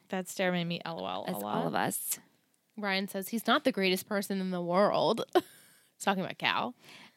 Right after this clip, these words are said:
Speaker 2: Uh, "You can't let her steal your heart."
Speaker 3: "What have you done with my boyfriend?"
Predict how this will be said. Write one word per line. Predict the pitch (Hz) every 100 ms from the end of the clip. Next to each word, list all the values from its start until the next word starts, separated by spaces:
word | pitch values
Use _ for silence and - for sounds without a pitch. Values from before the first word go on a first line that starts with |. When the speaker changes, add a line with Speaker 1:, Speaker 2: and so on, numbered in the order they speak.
| _
Speaker 2:
Uh, | 190 185 180 -
"You | 202
can't | - 202
let | 208 202
her | 208
steal | - 202
your | 190 233
heart." | - 175 147 202 - _ _ _ _ _ _ _ _ _ _ _
Speaker 3:
"What | 220 226
have | 254
you | 254
done | 214
with | 208
my | 208
boyfriend?" | 175 143 - - 202